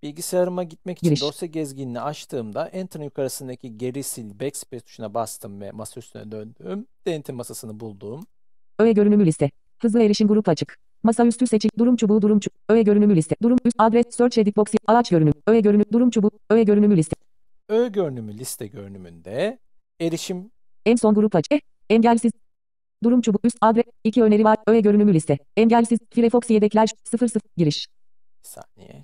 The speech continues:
Speaker 1: Şurada.
Speaker 2: görünümü liste. Giriş satır. Masaüstü.
Speaker 1: Tekrar.
Speaker 2: De-, denetim masası.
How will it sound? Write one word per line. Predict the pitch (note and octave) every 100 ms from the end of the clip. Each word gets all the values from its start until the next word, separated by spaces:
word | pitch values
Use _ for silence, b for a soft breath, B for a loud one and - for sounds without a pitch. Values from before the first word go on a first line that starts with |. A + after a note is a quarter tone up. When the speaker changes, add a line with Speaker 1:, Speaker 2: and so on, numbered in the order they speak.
| -
Speaker 1:
Şurada. | G#3+ A3+
Speaker 2:
görünümü | G#3 G#3 G#3
liste. | D#3 C#3+ - _ -
Giriş | A3+ A#3+
satır. | - G#3+ G#3+ - _ -
Masaüstü. | F#3 D#3+ D#3 D3 - _
Speaker 1:
Tekrar. | - - - D#3+
Speaker 2:
De-, | A#3+ _ _ -
denetim | A3+ A#3 B3+
masası. | G#3+ G#3